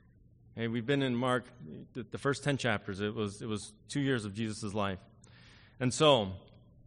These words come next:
in other words, this is a, a pretty intense time for the disciples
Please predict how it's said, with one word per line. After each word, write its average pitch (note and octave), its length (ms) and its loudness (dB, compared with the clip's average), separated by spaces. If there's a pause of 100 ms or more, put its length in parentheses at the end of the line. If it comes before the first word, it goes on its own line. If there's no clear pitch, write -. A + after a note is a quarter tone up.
(520)
in C3 80 0
other D3+ 160 4
words, B2 540 2 (260)
this C3 180 -6
is D3 140 -2
a, A#2+ 240 8
a A#2 80 2
pretty D#3+ 320 4
intense C3+ 460 0
time B2+ 300 0
for A2 120 -8
the G#2 100 -2
disciples G2 720 -2